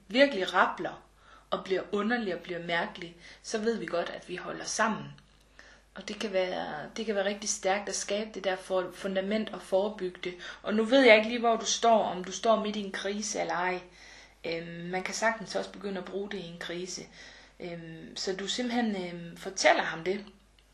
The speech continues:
Øhm, på din måde. Du kan bare gøre det på din måde, men at, at, øh, du har tænkt dig at holde sammen med ham, hvis det er det, du har. Du kan overveje, øh, at finde ud af, hvilket kærlighedssprog han har.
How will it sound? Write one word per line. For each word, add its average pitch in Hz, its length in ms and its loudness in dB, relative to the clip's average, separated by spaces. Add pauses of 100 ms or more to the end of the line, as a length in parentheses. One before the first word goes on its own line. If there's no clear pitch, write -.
(840)
Øhm, 175 440 -12 (240)
på 196 120 -4
din 214 320 0
måde. 175 200 -2
Du 196 80 -4
kan - 100 -14
bare 208 200 -2
gøre 208 180 0
det 220 100 -6
på 196 80 -8
din 196 240 -4
måde, 185 160 -2
men 196 180 -4
at, 180 220 -6
at, - 280 -10
øh, 180 160 -4 (120)
du 196 60 -8
har 190 80 -12
tænkt 226 240 -6
dig 185 60 -2
at 180 60 -6
holde 175 180 -6
sammen 190 280 -4
med 170 80 -8
ham, 160 100 -8 (320)
hvis 185 180 0
det 190 120 -2
er 185 40 -4
det, 190 100 -6
du 185 80 -6
har. 160 280 -6 (840)
Du 220 80 -4
kan 220 120 4
overveje, 208 680 12
øh, 180 400 2
at 180 60 -2
finde 214 240 -2
ud 233 40 -2
af, 214 140 2
hvilket 208 300 -6
kærlighedssprog 202 920 -2
han 175 120 -10
har. 202 400 -2